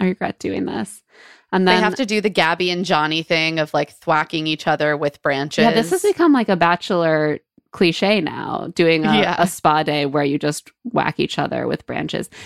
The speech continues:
Speaker 1: Actually, this is another Bachelor cliche date, is the goofy spa. Like, this is a
Speaker 2: <laughs> It's
Speaker 1: spa day,
Speaker 2: true.
Speaker 1: but it's weird. <laughs>
Speaker 2: S-,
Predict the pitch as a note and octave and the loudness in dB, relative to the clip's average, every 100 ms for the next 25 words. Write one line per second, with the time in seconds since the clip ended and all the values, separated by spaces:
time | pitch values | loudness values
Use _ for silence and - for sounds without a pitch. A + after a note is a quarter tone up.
0 | - A3 D4 B3 A#3+ C#4+ C4+ F3 D#3 C#3+ | -2 0 2 0 2 2 4 4 2 2
1 | C#3 - C#3+ C3 - D3 - C3 C3 C3 | -2 -2 -6 -6 -4 -4 -2 -2 0 0
2 | C3 - C#3 C3+ C3 - - C#3+ C3 C#3 | 0 -2 -2 0 -2 -6 -6 -2 -2 -2
3 | - C#3 - A#2 - C2+ F3+ _ _ _ | -4 -6 -6 -6 -6 -4 -6 _ _ _
4 | - D#3 D3+ D#4+ G4+ E4 C4+ C4+ - - | 0 2 2 2 4 2 4 0 0 0
5 | A#4 - - - A4 F4+ D#4+ - C#3+ - | 2 4 2 2 2 0 -2 -4 -2 -2
6 | - - B3 - | -2 0 0 0